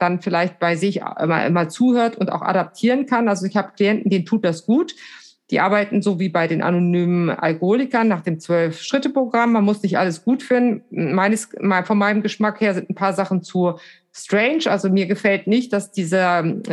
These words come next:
die Begriffe zu religiös sind. Also es <laughs> stößt immer bei mir auf. Also die, ähm, sagen, die erste Stufe ist irgendwie, du bist machtlos und so. Also es gibt so ein paar Sachen, die ich nicht so gut finde. Oder die sagen, Sex sollte nur in einer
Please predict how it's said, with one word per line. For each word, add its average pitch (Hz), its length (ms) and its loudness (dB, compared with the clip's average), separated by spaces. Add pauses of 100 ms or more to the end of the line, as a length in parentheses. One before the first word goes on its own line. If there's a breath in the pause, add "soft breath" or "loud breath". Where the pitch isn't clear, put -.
die 180 80 -2
Begriffe 202 460 -2
zu - 160 0
religiös 202 600 0
sind. 320 340 -2 (440 loud breath)
Also - 160 -4
es - 280 -8
<laughs> - 240 -6
stößt - 360 0
immer 180 140 2
bei 185 120 2
mir 190 200 2
auf. 214 280 2
Also 175 220 0
die, 175 280 0
ähm, 160 580 0
sagen, 170 400 0
die 165 60 0
erste 165 340 0
Stufe 175 320 -6
ist - 180 -4
irgendwie, 170 340 0 (540 loud breath)
du 170 80 -2
bist 160 240 -4
machtlos 185 1080 0
und 165 300 -2
so. 175 220 -2
Also 180 180 2
es - 420 -4
gibt 277 200 -2
so 277 80 4
ein 240 80 2
paar 226 260 2
Sachen, 240 340 0
die 214 160 0
ich 208 120 -2
nicht 226 160 0
so 220 80 -4
gut 233 180 0
finde. 226 260 2
Oder 226 200 2
die 190 120 -4
sagen, 202 400 2
Sex 226 340 -2
sollte 202 260 0
nur 214 280 2
in 190 140 -2
einer 190 460 0